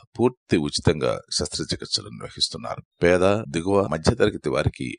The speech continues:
అందరికీ ఆర్థోపెడిక్ వైద్యం అందుబాటులో ఉండాలనే ధ్యేయంతో, ఎంతో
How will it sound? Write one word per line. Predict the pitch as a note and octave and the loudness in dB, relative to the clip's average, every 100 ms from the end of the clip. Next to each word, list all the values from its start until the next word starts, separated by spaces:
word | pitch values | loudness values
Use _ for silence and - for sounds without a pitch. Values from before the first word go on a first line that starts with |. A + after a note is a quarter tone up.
| - | -10
అందరికీ | D2+ E2+ G2 - C2 B1+ - | -8 -2 -2 -2 -8 -8 -2
ఆర్థోపెడిక్ | C#2 - - F#2 D#2 D2+ - | 0 0 0 0 0 -6 -2
వైద్యం | C#2 B1 C2+ - D2 | -2 -2 -10 -10 -10
అందుబాటులో | F2+ G2 F2+ - E2 | -6 0 0 0 -2
ఉండాలనే | D2 D#2+ D#2 D2 C#2+ C2+ A#1+ | -2 -4 -2 -2 -2 -8 -8
ధ్యేయంతో, | - D#2 D#2+ F#2 C#3 E3 _ _ _ _ _ - | -6 -4 -6 -4 -4 -4 _ _ _ _ _ -2
ఎంతో | F2+ B2 D3 C#3 | -2 2 2 2